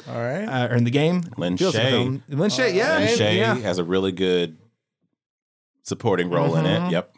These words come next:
Speaker 3: Yep.
Speaker 1: So
Speaker 2: It's
Speaker 1: they
Speaker 2: got
Speaker 1: knew what they were doing
Speaker 3: They
Speaker 1: when
Speaker 3: knew
Speaker 1: they
Speaker 3: what they were
Speaker 1: cast the
Speaker 3: doing.
Speaker 1: guy.
Speaker 2: Oh,
Speaker 3: They knew
Speaker 2: yeah,
Speaker 3: what
Speaker 2: they
Speaker 3: they
Speaker 2: knew
Speaker 3: were
Speaker 2: the
Speaker 3: doing.
Speaker 2: target audience. Yeah, and I
Speaker 1: Yeah.
Speaker 2: bought that thing. It was, like, seventy bucks. I dropped it day one. I, I had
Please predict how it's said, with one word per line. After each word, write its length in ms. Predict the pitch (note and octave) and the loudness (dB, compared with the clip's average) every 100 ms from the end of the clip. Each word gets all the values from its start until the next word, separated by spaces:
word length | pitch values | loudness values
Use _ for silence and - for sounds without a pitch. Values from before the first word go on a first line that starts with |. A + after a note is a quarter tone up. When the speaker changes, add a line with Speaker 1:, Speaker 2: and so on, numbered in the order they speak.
| - | -14
Speaker 3:
Yep. 120 | D3 - | -8 -2
Speaker 1:
So 40 | |
Speaker 2:
It's 120 | E3 E3+ | 0 0
Speaker 1:
they 60 | |
Speaker 2:
got 80 | F#3 | 0
Speaker 1:
knew 120 | G#3 | 2
what 120 | G#3 | 0
they 100 | G#3 | 0
were 100 | F3 | 0
doing 260 | D3+ D3 A#2+ | 0 0 0
Speaker 3:
They 60 | A2 | 2
Speaker 1:
when 60 | |
Speaker 3:
knew 60 | B2 | 2
Speaker 1:
they 40 | |
Speaker 3:
what 60 | G#2 | 2
they 80 | F#2 | 0
were 60 | |
Speaker 1:
cast 100 | D#2+ | 0
the 40 | E2 | 0
Speaker 3:
doing. 140 | D2+ | 0
Speaker 1:
guy. 80 | E2 | 0
Speaker 2:
Oh, 20 | G3+ | 0
Speaker 3:
They 60 | G3 | 2
knew 40 | |
Speaker 2:
yeah, 40 | F3+ | 2
Speaker 3:
what 40 | D#3+ | 2
Speaker 2:
they 60 | |
Speaker 3:
they 40 | G3+ | 2
Speaker 2:
knew 40 | G#3 | 2
Speaker 3:
were 40 | |
Speaker 2:
the 80 | F3+ | 0
Speaker 3:
doing. 60 | |
Speaker 2:
target 320 | - E3 D3 C3 | 0 0 2 2
audience. 440 | B2 A#2+ A2+ A#2 | 2 0 -4 -2
Yeah, 120 | C3 | 0
and 100 | D3 | 2
I 40 | F3+ | 0
Speaker 1:
Yeah. 60 | |
Speaker 2:
bought 240 | E3 E3 - | 0 0 0
that 180 | C3 | -2
thing. 220 | A#2+ C3+ C3 | -2 -4 -4
It 60 | |
was, 100 | D#3 | -4
like, 140 | B2 - | -6 -4
seventy 320 | C3+ A#2+ B2+ | -2 0 0
bucks. 340 | A#2 C3 - | 0 0 2
I 120 | D#3 | 2
dropped 280 | B2+ A#2+ G#2+ | 2 0 -2
it 140 | A#2 B2 | -6 -4
day 160 | A2 | -2
one. 240 | G#2+ A2 A#2+ | -2 -2 0
I, 140 | D3+ | 0
I 60 | D#3 | 2
had 240 | G3 E3 | 0 0